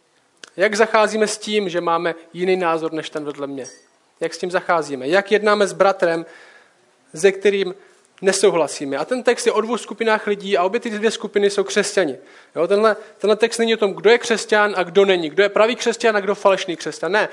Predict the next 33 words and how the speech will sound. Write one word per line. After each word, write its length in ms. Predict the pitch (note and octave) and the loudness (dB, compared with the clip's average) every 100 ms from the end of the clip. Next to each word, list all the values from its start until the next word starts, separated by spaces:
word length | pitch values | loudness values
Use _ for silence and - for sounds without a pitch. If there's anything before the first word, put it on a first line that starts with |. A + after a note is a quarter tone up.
| - - - | -8 -16 -4
tenhle 220 | G#3 C4 | 2 2
text 380 | B3+ F#3 F#3+ G3 | 4 2 2 -2
a 40 | |
ten 160 | F#3+ G#3 | 0 0
spor, 600 | - - B3+ A3+ - - - | -2 6 8 8 6 -2 -6
který 220 | - A#3 | 2 2
měli 320 | A3+ A3+ A3+ A3+ - | 4 4 4 0 -8
v 120 | D3+ | -8
Římě, 380 | F3+ B3+ B3 A3 | 0 2 4 4
kdo 160 | F3+ A3 | 4 4
je 60 | |
lepší 320 | A#3 B3 - B3 | 4 4 0 -2
křesťan. 500 | - D#3 - B2 - - _ _ _ _ _ _ _ _ _ _ _ - | -2 -2 -2 -4 -6 -20 _ _ _ _ _ _ _ _ _ _ _ -6
No, 100 | E3 | -2
kdo 100 | A3 | 2
tomu 180 | B3 A#3+ | 4 4
rozumí 340 | A#3+ A3+ A#3 | 4 4 2
víc? 580 | G3 A3 G#3 - - - _ _ _ _ _ _ _ _ _ _ _ _ _ _ _ _ _ _ _ _ _ - _ _ _ _ _ _ _ _ _ - - _ _ _ _ - | 0 0 -2 -4 -8 -10 _ _ _ _ _ _ _ _ _ _ _ _ _ _ _ _ _ _ _ _ _ -20 _ _ _ _ _ _ _ _ _ -20 -20 _ _ _ _ -2
O 100 | F3+ | 2
jedněch 240 | G#3+ B3+ | 4 4
Pavel 220 | - A#3 A3+ | 6 6 6
říká, 200 | A3+ A3 | 4 2
že 60 | |
jsou 120 | G#3 | 2
slabí 400 | F3+ - G#3 G#3 | -2 2 2 2
křesťani 520 | B3 B3+ - B3 B3+ A#3+ | -2 -2 2 2 4 4
a 40 | |
o 40 | |
druhých 200 | G3+ G#3 | 4 0
říká, 180 | G3 A3 | 0 0
že 60 | G3+ | 0
jsou 120 | G#3 | 0
silní. 400 | - A3+ G#3 | 2 4 4